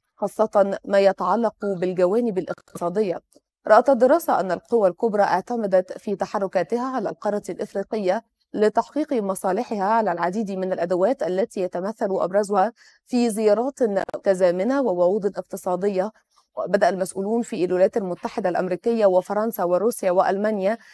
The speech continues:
في إجراء زيارات للدول الإفريقية، هذا فضلًا عن التعاون والتدريبات العسكرية المشتركة.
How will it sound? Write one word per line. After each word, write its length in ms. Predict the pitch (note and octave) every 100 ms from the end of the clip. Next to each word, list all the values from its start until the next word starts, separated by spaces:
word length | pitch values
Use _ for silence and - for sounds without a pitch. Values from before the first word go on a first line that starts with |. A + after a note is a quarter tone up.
| _ -
في 240 | B3 F4+
إجراء 320 | G#3+ C#4+ C4
زيارات 520 | A3+ G3 F#3 G3 B3
للدول 640 | A#3+ G#3 - - E3+ A3+ G#3+
الإفريقية، 680 | F#3 A3 - B3+ - F#2+ E2+ - _ _ _ -
هذا 160 | A#3+
فضلًا 360 | A#3+ C4+ B3+ A3
عن 120 | F#3+
التعاون 560 | F#3 G#3 G#3 A3+ G#3+ F#3+
والتدريبات 600 | F#3+ G3+ F3+ F#3 A#3 C4+
العسكرية 600 | G3 F#3 - F#3 G3+ F#3+
المشتركة. 800 | F#3 F#3 - G3+ A#2+ - -